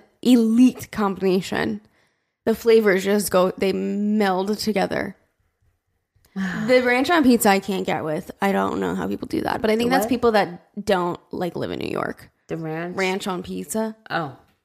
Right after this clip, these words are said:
Speaker 2: Ranch.
Speaker 1: Like, uh, like, I know there's, like, buffalo chicken ranch slices. Like, that is different. But, like, dipping, like, a red sauce <laughs> mozzarella <laughs> slice of pizza in ranch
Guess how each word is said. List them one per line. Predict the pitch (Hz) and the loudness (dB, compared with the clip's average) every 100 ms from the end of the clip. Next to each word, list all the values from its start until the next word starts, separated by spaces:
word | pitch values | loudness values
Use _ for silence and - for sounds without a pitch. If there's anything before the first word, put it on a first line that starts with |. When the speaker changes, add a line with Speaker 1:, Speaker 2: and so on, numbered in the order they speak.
| _ | _
Speaker 2:
Ranch. | 156 - 269 | -18 -16 0
Speaker 1:
Like, | 247 254 | 4 6
uh, | 254 - | 4 4
like, | 233 226 - - | 2 2 -2 -2
I | 214 | 2
know | 214 | 4
there's, | 202 190 | 4 0
like, | 170 175 - _ - | -2 -4 -18 _ -4
buffalo | 185 - 165 | -4 -2 -6
chicken | 165 - 135 | -6 -8 -6
ranch | 98 113 - _ | -4 -6 -10 _
slices. | - - 175 170 - - - | -4 0 2 0 -4 -6 -4
Like, | 165 190 | -4 0
that | 190 190 - _ _ _ _ - | 0 0 -6 _ _ _ _ -4
is | 185 | -2
different. | 165 - - | -2 -2 -2
But, | 196 180 | 0 0
like, | 185 185 | 0 -2
dipping, | 190 185 190 | -4 -2 -2
like, | 190 185 | -2 -2
a | 175 | -2
red | 165 160 170 | 0 0 0
sauce | - 165 156 220 202 - - _ _ _ | -2 2 4 4 0 -4 -6 _ _ _
<laughs> | _ - | _ -10
mozzarella | 220 220 - 226 190 262 196 | -2 0 2 2 4 4 2
<laughs> | |
slice | - - 269 254 - - | -4 -2 4 4 2 -4
of | - 208 | -10 -6
pizza | 196 - 226 226 - | -6 -2 2 2 2
in | 196 196 | 0 0
ranch | 180 196 311 - | 0 0 -2 -4